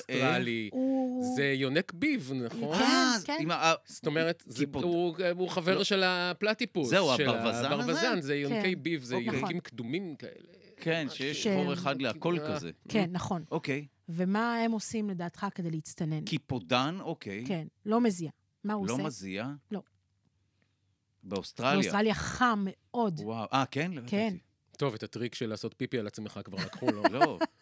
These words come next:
Speaker 1: זה לא יכול להיות
Speaker 3: אה.
Speaker 1: שיהיה פעמיים פיפי על עצמך,
Speaker 3: לא.
Speaker 1: לא
Speaker 2: לא.
Speaker 1: הגיוני.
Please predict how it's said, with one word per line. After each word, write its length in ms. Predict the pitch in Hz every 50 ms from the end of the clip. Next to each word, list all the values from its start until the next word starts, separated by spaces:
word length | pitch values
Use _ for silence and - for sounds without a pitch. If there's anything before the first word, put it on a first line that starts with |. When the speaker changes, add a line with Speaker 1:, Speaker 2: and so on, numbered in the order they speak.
| _ _ _
Speaker 1:
זה 80 | - 120
לא 60 | 139
יכול 120 | 147 127
להיות 80 | 127 -
Speaker 3:
אה. 40 | -
Speaker 1:
שיהיה 120 | 160 147
פעמיים 460 | 135 - 135 123 123 139 135 123 117 -
פיפי 220 | 113 101 - 110
על 100 | 101 95
עצמך, 120 | 90 107
Speaker 3:
לא. 440 | 120 120 113 107 104 98 87 76 73 90
Speaker 1:
לא 60 | 95 -
Speaker 2:
לא. 60 | 185 -
Speaker 1:
הגיוני. 260 | 85 85 87 87